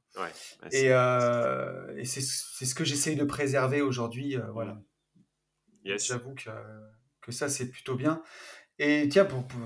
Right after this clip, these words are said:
Speaker 2: pour finir là-dessus, j'ai une, j'avais une de mes clientes à l'époque où j'avais encore ma, mon entreprise de travaux publics à Lyon, qui avait acheté de l'immobilier à Tokyo.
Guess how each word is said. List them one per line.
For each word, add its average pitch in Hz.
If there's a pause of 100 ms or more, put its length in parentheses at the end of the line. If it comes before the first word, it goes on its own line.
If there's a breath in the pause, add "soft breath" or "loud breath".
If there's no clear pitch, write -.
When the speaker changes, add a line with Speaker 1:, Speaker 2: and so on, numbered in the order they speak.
(140)
Speaker 2:
pour 127
finir -
là-dessus, 131
j'ai 139
une, 131 (160)
j'avais 165
une 180
de 175
mes 175
clientes 165
à 139
l'époque 135
où 131
j'avais 127
encore 127
ma, 127
mon 123
entreprise 123
de 120
travaux 131
publics 135
à 135
Lyon, 170 (600 soft breath)
qui -
avait 156
acheté 156
de 156
l'immobilier 143
à 135
Tokyo. 131